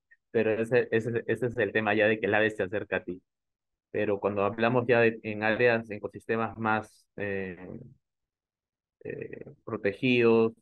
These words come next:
más sanos, eh, es siempre tener en cuenta el, este tema de, de qué tanto me puedo acercar a esta especie,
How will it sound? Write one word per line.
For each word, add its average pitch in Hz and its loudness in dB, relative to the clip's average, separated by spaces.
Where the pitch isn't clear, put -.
más 107 -4
sanos, 120 0
eh, 98 0
es 107 -4
siempre 117 0
tener 110 2
en 107 -4
cuenta 110 0
el, 95 -6
este - -4
tema 107 0
de, 98 -2
de - -12
qué 135 2
tanto 123 0
me 110 -2
puedo 110 2
acercar 101 -4
a 101 0
esta - -10
especie, - -12